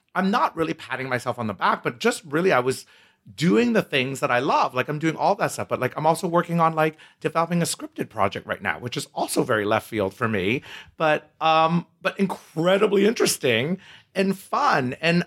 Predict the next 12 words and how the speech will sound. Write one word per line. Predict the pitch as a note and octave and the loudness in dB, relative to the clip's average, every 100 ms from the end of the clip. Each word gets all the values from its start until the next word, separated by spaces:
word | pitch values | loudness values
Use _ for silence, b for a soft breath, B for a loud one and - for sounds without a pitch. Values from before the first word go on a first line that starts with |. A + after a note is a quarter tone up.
| - | -2
it | E3 | -2
wasn't | F#3+ G#3+ C#4 | 0 -2 -4
sort | - G3 | 0 2
of | F3+ E3 _ b b b b b - | 2 0 _ b b b b b -16
a | D3 | -16
thing | - - E3 D#3 | -12 -4 -2 2
where | B2+ | 2
I | |
woke | A#2+ C#3 G3+ | 2 0 0
up | G3 | -2
and | A#2+ | 0
said, | C3 A2+ A2+ | 4 4 2